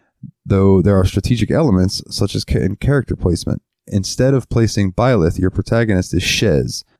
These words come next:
Like with Byleth, you can choose what gender you want Shez to pr-, be presented as. The game also includes several elements of Three Houses, such as in the adjutant and the battle s-, battalion systems. Fire Emblem Warriors Three Hopes is available on the Nintendo Switch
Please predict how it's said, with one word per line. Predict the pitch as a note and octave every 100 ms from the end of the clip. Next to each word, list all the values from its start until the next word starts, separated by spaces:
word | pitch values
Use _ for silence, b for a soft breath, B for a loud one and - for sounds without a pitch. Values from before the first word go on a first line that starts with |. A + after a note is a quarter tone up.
| -
Like | G2+ B2 -
with | F#2
Byleth, | G2 F2 E2 E2+ - - _ _
you | -
can | G2+
choose | F#2 A2 G#2
what | G#2
gender | G2+ G2+ G2
you | F#2+
want | F#2 F2
Shez | - F#2+ F2+
to | - - - -
pr-, | G2
be | F#2+ F#3
presented | - F2+ F#2+ -
as. | - D2 B1 - - _ -
The | -
game | G#2 A#2 C3
also | F#2 C3+ - G#2+
includes | F2 F#2 G2 F#2+ -
several | G2+ F#2+ G2
elements | F#2 F#2+ F2+ E2+
of |
Three | - F#2+ F#2+
Houses, | E2+ E2 - - _ _ _ -
such | - - A2 -
as | - F#2 E2+ F2+ -
in | G2+
the | F2 D#2+ - _ -
adjutant | G#2+ G#2 G2+ G2
and | G2+ G2
the |
battle | E2 F#2 F#2
s-, | -
battalion | - A2+ - G#2 G2+ D2
systems. | - F2+ - - - _ _ _ -
Fire | - C#3+
Emblem | C#3 C3 B2+
Warriors | A#2 A2
Three | G#2 G#2
Hopes | G#2 -
is | B2
available | G#2 F#2+ F#2
on | F#2 F2+
the | F#2
Nintendo | E2+ - E2
Switch | D#2+ - D2 - - - - - -